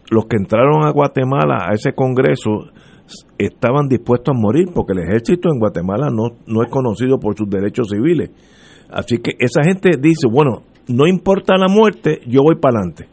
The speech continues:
Por tanto, si nosotros seguimos por ese sendero de la tribalización de todo,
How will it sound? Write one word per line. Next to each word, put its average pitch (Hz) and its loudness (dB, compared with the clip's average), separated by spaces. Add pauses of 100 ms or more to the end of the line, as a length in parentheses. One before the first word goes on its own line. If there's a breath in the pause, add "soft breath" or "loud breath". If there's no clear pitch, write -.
(800 soft breath)
Por 139 0
tanto, 190 -2
si 139 -2
nosotros 190 0
seguimos 175 0
por 131 2
ese 151 -2
sendero 156 0 (800 soft breath)
de 110 0
la 117 2
tribalización 123 0
de 156 0
todo, 156 0